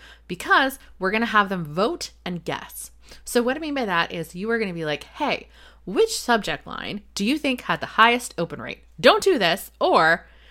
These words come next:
how I made ten thousand dollars this month, okay? So when you have your options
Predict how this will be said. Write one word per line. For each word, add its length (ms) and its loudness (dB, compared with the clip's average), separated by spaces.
how 200 6
I 80 4
made 160 0
ten 160 -6
thousand 300 -2
dollars 340 -4
this 180 -16
month, 300 -12
okay? 300 -2
So 200 0
when 420 0
you 220 -2
have 480 -2
your 280 -2
options 760 -4